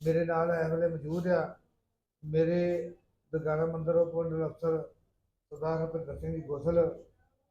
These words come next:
ਔਰ ਉਹਨਾਂ ਦੇ ਨਾਲ ਸਿਵਲ ਲਾਈਨ ਉਪ ਮੰਡਲ ਅਫਸਰ ਮਨਿੰਦਰ ਸਿੰਘ ਜੀ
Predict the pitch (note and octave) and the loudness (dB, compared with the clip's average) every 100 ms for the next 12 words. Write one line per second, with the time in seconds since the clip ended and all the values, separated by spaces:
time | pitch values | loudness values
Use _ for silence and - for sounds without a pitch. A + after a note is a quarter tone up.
0 | _ _ - D#3 E3+ E3+ F3+ F3 F3 D#3 | _ _ -6 -2 0 0 0 -2 -2 0
1 | D#3 D#3+ E3 E3 D#3 - - - _ F3 | 0 4 4 4 2 -6 -18 -20 _ 2
2 | F3 F3+ F#3 F3+ E3 F3 E3+ E3+ E3 F3 | 4 6 4 2 -2 -4 -2 -2 -2 0
3 | E3+ E3 - _ _ _ _ _ D#3 D#3 | 2 2 -2 _ _ _ _ _ -6 -2
4 | E3 D#3+ F#3 F3+ F3 D#3+ - - | -2 0 -2 0 -2 -4 -8 -16